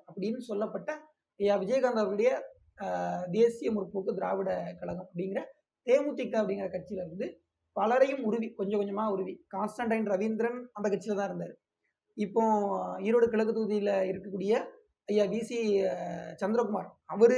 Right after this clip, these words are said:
அந்த கட்சியில தான் இருந்தாரு. இப்படி பலர் வந்து தேமுதிகல இருந்தவங்க.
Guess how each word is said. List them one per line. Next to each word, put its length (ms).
அந்த 140
கட்சியில 300
தான் 140
இருந்தாரு. 260
இப்படி 100
பலர் 300
வந்து 240
தேமுதிகல 540
இருந்தவங்க. 300